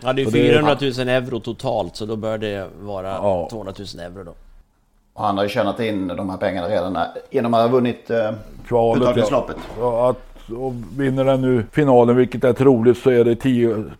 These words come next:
Speaker 2: tvåhundratusen på en tio-oddsare, alltså.
Speaker 3: Det är väl den här tjecke, franske tränaren Philippe Billard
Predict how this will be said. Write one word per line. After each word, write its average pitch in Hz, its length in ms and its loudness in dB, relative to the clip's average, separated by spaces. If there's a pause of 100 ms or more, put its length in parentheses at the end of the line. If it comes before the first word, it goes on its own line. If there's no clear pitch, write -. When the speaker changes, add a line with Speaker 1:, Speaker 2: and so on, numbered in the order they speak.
Speaker 2:
tvåhundratusen 120 720 2
på 117 60 0
en 113 120 0
tio-oddsare, 113 720 0
alltså. - 180 -12 (1000)
Speaker 3:
Det 117 100 0
är 135 120 8
väl 147 340 2 (340)
den 127 220 -2
här 127 400 0
tjecke, 131 920 2
franske 131 300 -4
tränaren 120 400 0
Philippe 127 460 -2
Billard 135 600 4